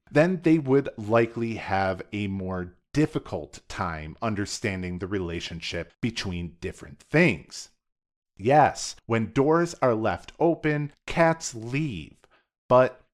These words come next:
this says nothing more about the overall responsibilities about being a pet owner in general. The explanation, "She left the door open," is without intent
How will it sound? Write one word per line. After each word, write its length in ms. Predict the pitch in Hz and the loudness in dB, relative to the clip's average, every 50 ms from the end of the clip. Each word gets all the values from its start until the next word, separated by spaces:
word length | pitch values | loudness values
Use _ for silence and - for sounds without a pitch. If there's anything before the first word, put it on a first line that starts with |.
| _ _ _ - | _ _ _ 2
this 200 | 180 202 202 - | 2 2 2 0
says 380 | - - 170 160 160 147 - | -4 0 0 0 0 0 -2
nothing 460 | 120 113 120 120 - - 123 117 113 | 0 0 0 0 0 0 -2 0 0
more 340 | 104 98 90 90 90 90 92 - | -2 -2 -2 -2 -4 -4 -4 -4
about 420 | - 90 104 95 92 95 - - | -4 -2 0 -2 -2 -2 -6 -8
the 180 | - 107 104 - _ _ - | -8 -8 -8 -8 _ _ -2
overall 800 | 113 113 104 95 90 101 95 92 92 107 127 147 143 135 127 | 0 0 0 0 -2 -2 0 4 6 8 10 10 10 8 6
responsibilities 1400 | 101 101 98 - - - - 104 95 92 - - - 82 - - 139 160 170 165 127 104 98 95 95 90 - - _ - | 2 -2 -4 -4 -4 -4 -2 -2 -2 -2 -4 -8 -10 -6 0 2 2 4 4 2 0 0 -2 -4 -4 -8 -10 -12 _ -4
about 480 | 147 147 - 160 147 147 139 - _ - | -2 0 2 2 2 2 0 -6 _ -6
being 380 | 123 104 92 90 85 85 85 - | -4 -4 -4 -4 -6 -8 -8 -8
a 80 | - 92 | -10 -10
pet 420 | - - - - 85 85 - _ _ - | -8 -8 -8 -6 -6 -8 -8 _ _ -14
owner 400 | 87 82 76 73 76 76 - _ _ - | -14 -12 -12 -14 -14 -16 -16 _ _ -8
in 320 | 113 104 90 82 78 73 | -6 -6 -6 -6 -10 -10
general. 640 | - - 117 113 135 151 120 95 80 - - - _ _ _ _ _ _ _ _ _ _ _ _ _ - | -8 -2 0 2 2 2 0 -2 -4 -6 -10 -16 _ _ _ _ _ _ _ _ _ _ _ _ _ -10
The 220 | - 107 107 104 | -4 0 2 2
explanation, 1040 | 101 92 - - - 98 98 101 101 117 147 160 147 - - 117 110 110 110 107 - _ _ _ | 2 0 -2 -6 -8 -6 -4 -2 0 0 2 0 0 0 -2 -2 -2 -4 -6 -10 -14 _ _ _
"She 300 | - - - - 123 110 | -8 -4 -2 -2 0 0
left 340 | 104 101 98 92 87 - - - - | 0 0 -2 -2 -2 -6 -14 -18 -14
the 160 | 90 82 101 | -8 -8 -8
door 480 | 85 80 - 113 113 131 151 151 147 - | -6 -4 -4 -2 2 4 4 2 2 2
open," 520 | - 110 107 104 - 110 104 104 104 104 _ _ _ _ - | 0 -2 -2 -2 -2 -4 -2 -4 -6 -8 _ _ _ _ 2
is 400 | 135 131 131 135 131 120 - - - - | 4 4 4 4 2 0 -6 -12 -14 -14
without 840 | - 110 123 175 160 170 - - - 143 170 170 131 95 - - - - | -8 -2 0 0 0 0 -4 -4 2 4 4 4 4 2 -2 -6 -12 -10
intent 640 | - 101 95 92 - - - 131 127 131 131 127 | -8 -6 -6 -6 -8 -6 -4 -2 -2 -2 -4 -6